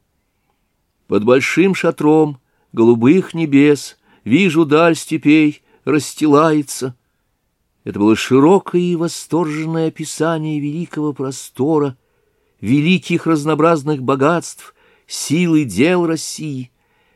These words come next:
И когда я доходил до гордого и радостного конца,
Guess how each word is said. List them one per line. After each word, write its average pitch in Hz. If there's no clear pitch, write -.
И 104
когда 110
я 113
доходил 107
до 107
гордого 117
и 110
радостного 117
конца, 117